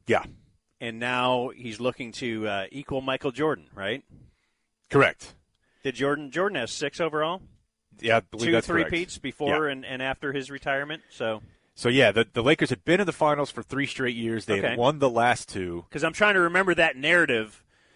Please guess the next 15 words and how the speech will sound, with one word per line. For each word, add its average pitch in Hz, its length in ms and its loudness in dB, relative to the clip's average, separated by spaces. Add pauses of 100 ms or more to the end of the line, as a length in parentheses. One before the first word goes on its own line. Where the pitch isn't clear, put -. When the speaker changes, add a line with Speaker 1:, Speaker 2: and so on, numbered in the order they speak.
(560)
Speaker 2:
but, 123 300 -6
you 135 140 -6
know, 110 160 -2
why, 147 560 2 (720)
why 139 340 2
was 156 380 6
this 143 260 0
such - 320 -2
a 127 80 -2
big 101 300 -6
shock 117 500 -2 (280)
to 104 180 -12
sweep 120 400 -8
the 107 80 -8
Lakers? 101 600 -10